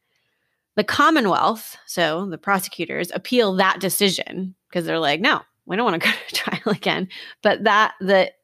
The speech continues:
that decision is, was upheld in May of two thousand thirteen. So a second trial starts, and this time it's a jury trial. The jury trial, though, basically is relying on the transcripts of the first trial. I don't know why,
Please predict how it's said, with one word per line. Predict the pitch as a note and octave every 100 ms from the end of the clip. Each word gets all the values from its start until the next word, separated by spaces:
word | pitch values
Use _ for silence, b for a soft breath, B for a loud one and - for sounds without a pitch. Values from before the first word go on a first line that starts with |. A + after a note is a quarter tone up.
| -
that | A3 G#3
decision | G#3 G#3+ G3+
is, | F#3 E3+
was | F3+ F3+
upheld | E3 - D#3 D3
in | D3 E3+
May | E3 D3+
of |
two | D3 F3
thousand | D#3 D#3+ D#3
thirteen. | - - - - _ b b b b
So | - A3+
a |
second | G#3+ C4 A#3+ C4+
trial | A3 A3+ G3+
starts, | F#3+ - D#3+ D#3+ -
and | - F3 G#3
this | E4 -
time | G#3 E3+
it's | E3 F3+
a |
jury | E3+ G3 F#3+ F#3
trial. | - - G#1+ A3 _ _ _ _ _ _ _ _ _ _ _
The | G#3 G3
jury | F#3 B3+ F4+ F4+
trial, | G3+ F#3+ D#3+ E3+
though, | D3+ D3+ G3 b b b b G3+
basically | G#3+ E4 E4+ F4+ E4 D#4+
is | C4
relying | C4+ A3 F#3+ F#3+ F#3+
on | F3+
the | F3+
transcripts | E3 - G3+ F#3 - F3 -
of | F3
the | D#3+
first | D#3 D#3 D3 -
trial. | - - - - _ _ _ _ _ _ _ _ _ _ -
I | D#3+
don't | F3+
know | D#4
why, | D#4+ A#3 A#3 A#3+ B3 B3+